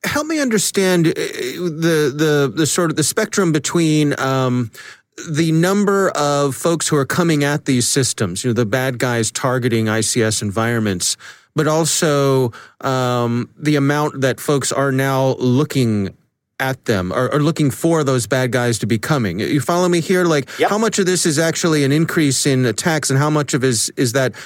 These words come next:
Speaker 1: we're actually looking for them now?
Speaker 2: Oh, you bet, Dave, you hit, you're, you're, you're going right after my heart here. Um, so that is called, uh, that's called visibility bias in intelligence analysis, right? So,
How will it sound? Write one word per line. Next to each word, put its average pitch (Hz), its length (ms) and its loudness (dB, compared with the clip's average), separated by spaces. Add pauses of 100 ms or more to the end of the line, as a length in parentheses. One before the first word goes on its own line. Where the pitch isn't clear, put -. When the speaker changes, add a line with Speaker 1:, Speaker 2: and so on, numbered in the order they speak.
Speaker 1:
we're 139 120 2
actually 147 320 0
looking 127 320 0
for 104 120 -2
them 90 180 -2
now? 80 280 -10 (140)
Speaker 2:
Oh, 156 180 2
you 113 160 -6
bet, 165 220 0
Dave, 151 200 2
you 175 80 0
hit, 170 220 0
you're, 175 140 2
you're, 151 440 0
you're 151 160 0
going 135 220 0
right 135 160 0
after 131 260 -4
my 117 120 -6
heart 110 240 -10
here. 101 240 -14 (360)
Um, 147 360 0
so 156 180 0
that 180 180 0
is 180 120 2
called, 170 340 0
uh, 147 120 0
that's 180 220 -2
called 190 200 -4
visibility 156 500 0
bias 120 560 -6
in 131 160 -6
intelligence 117 540 -4
analysis, 104 520 -16
right? 113 220 -10
So, 117 280 -2